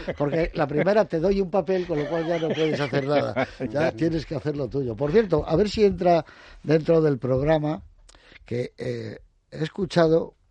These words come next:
Speaker 1: que la infanta Leonor,
Speaker 2: Sí.
Speaker 1: la mayor, ¿no?,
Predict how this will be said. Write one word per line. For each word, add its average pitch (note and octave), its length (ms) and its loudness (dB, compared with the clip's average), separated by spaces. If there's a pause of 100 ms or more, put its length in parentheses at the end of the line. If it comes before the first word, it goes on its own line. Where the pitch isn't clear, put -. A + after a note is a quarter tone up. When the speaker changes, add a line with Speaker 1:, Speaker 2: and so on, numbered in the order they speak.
Speaker 1:
que A2+ 180 -8
la G#2+ 380 -10 (240)
infanta C3+ 420 -8
Leonor, C3 460 -2 (360)
Speaker 2:
Sí. - 120 -20 (200)
Speaker 1:
la F2+ 200 -14
mayor, A2 360 -8
¿no?, D#3+ 160 -16